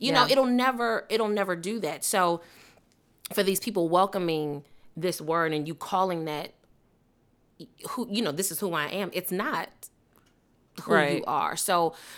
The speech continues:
Speaker 1: for one, it touches just the power of a name, period. Um, to your platform, that every person, regardless of who you are, what you believe in, what you do for a living, everyone has a platform,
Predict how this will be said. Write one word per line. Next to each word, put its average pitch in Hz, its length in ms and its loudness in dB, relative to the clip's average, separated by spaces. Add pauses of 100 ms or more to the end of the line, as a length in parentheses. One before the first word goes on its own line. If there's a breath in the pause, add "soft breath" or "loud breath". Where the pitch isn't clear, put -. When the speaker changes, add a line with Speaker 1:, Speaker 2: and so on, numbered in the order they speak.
Speaker 1:
for 208 140 2
one, 214 280 2
it 208 120 -4
touches 165 540 -4 (220 soft breath)
just 185 200 0
the 160 60 -4
power 165 380 0
of 151 140 -4
a 156 60 -2
name, 151 500 -6 (180)
period. 139 580 -8 (420 soft breath)
Um, 151 500 2 (260)
to 202 540 0
your 160 180 0
platform, 156 760 -2 (480 soft breath)
that 165 240 0
every 196 360 0 (200)
person, 175 440 -4
regardless 160 560 -2
of 151 100 -12
who 175 160 -4
you 170 220 -6
are, 151 420 -2
what 156 300 -4
you 170 60 -8
believe 156 320 -6
in, 147 140 -6
what 151 160 -2
you 165 120 -10
do 160 140 -6
for 151 160 -8
a 151 40 -6
living, 147 340 -8
everyone 175 300 -2
has 160 160 -10
a 156 40 -10
platform, 147 600 -8